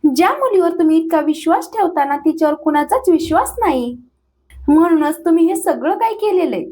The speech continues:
आणि ज्या मुलीवर तुम्ही विश्वास ठेवता ना, ती मुलगीच कुणाच्या लायकीची नाहीये."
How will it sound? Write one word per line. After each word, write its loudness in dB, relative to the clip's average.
आणि 2
ज्या 2
मुलीवर 0
तुम्ही 0
विश्वास 0
ठेवता 0
ना, -2
ती 0
मुलगीच 0
कुणाच्या -2
लायकीची -2
नाहीये." -2